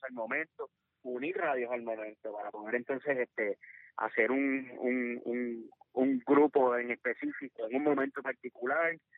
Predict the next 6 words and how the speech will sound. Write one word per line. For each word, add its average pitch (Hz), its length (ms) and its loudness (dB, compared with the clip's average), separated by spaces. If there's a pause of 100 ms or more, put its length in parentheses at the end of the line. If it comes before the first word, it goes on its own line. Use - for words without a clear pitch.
(260)
me 117 120 -2
permite, 120 760 0
este, 107 540 -4
establecer 113 480 -2
o 143 60 2
parchar, 123 320 -4